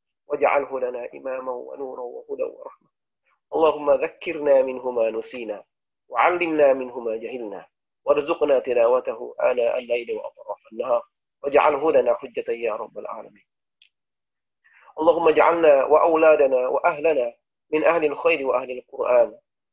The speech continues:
ولا تجعلنا وأولادنا وأهلنا من أهل الضير وأهل الطغيان.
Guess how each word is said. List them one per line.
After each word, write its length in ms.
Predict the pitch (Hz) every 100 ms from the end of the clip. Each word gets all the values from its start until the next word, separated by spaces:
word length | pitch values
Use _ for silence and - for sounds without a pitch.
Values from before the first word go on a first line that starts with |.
| _
ولا 240 | 143 151 139
تجعلنا 460 | 143 131 143 143
وأولادنا 600 | 127 - 135 131 127 123
وأهلنا 520 | 123 - - 139 131 123
من 200 | 131 135
أهل 200 | 135 139
الضير 400 | 135 147 151 127
وأهل 220 | 117 123
الطغيان. 600 | - 139 120 123 123 113